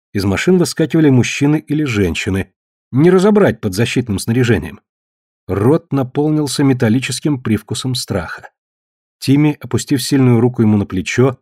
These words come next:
мягко, но уверенно подтолкнул на другую сторону улицы. На перекрестке к северу остановились еще два фургона.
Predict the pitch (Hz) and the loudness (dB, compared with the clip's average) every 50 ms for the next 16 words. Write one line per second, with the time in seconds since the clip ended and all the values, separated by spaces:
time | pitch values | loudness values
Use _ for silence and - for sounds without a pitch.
0 | _ _ _ _ _ _ _ - - 104 113 139 170 175 180 - - 170 170 165 | _ _ _ _ _ _ _ -6 -2 2 2 2 2 2 -2 -2 -2 0 2 2
1 | 156 147 131 120 139 170 165 165 170 160 - - 139 127 - - 127 117 - - | 4 4 4 4 4 2 2 2 0 0 -2 -4 -8 -6 -2 0 0 0 0 0
2 | 131 143 160 165 156 143 120 117 107 101 127 156 160 131 - - 117 107 110 107 | 0 0 2 2 2 2 2 0 0 0 -2 -4 -4 -4 -4 -2 0 0 2 2
3 | 113 127 127 - 113 101 80 - - - - - - _ _ _ _ _ _ _ | 0 -2 -4 -6 -6 -6 -6 -6 -10 -12 -12 -14 -18 _ _ _ _ _ _ _
4 | _ _ _ _ _ _ _ - 95 110 110 - 123 110 104 - 127 160 147 - | _ _ _ _ _ _ _ -4 -2 -2 0 2 0 0 0 0 -2 -2 -2 -2
5 | - - 123 - - - - 135 151 156 156 160 160 - - - 123 - 123 113 | -2 -4 -4 -4 -4 -4 0 0 2 2 2 0 0 -2 -6 -10 -6 -2 0 0
6 | 113 139 165 160 - - - 165 - - - - 135 117 85 87 104 101 - - | 2 2 0 -2 -4 -2 -4 -4 -4 -4 -2 -2 -2 0 0 -2 -4 -4 -4 -6
7 | 113 104 98 95 87 76 80 - - | -8 -6 -4 -4 -4 -6 -6 -16 -20